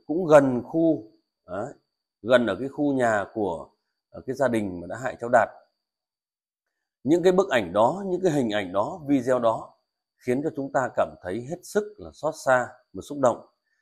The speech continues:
Thì mình sẽ ghim lên màn hình để, ờ, cho quý vị chúng ta cùng được xem. Và nó cũng thể hiện một cái điều mà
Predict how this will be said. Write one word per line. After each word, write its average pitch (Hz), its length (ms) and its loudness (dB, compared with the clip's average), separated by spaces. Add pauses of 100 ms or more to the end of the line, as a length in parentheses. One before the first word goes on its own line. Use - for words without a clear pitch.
(320)
Thì 110 60 -2
mình 101 240 -2
sẽ 127 180 -6
ghim 123 240 -2
lên 117 160 -2
màn 92 120 -6
hình 95 220 -8 (140)
để, 92 260 -6 (100)
ờ, 87 240 -8 (100)
cho 110 140 -14
quý 123 140 -6
vị 131 340 -4
chúng 113 160 -16
ta 120 200 -4
cùng 92 140 -12
được 82 140 -16
xem. 120 240 -2 (880)
Và 117 680 4
nó 123 200 2
cũng 185 240 -6
thể 110 260 4
hiện 135 180 2 (220)
một 101 260 -8 (120)
cái 156 80 -2
điều 139 460 4 (580)
mà 92 580 0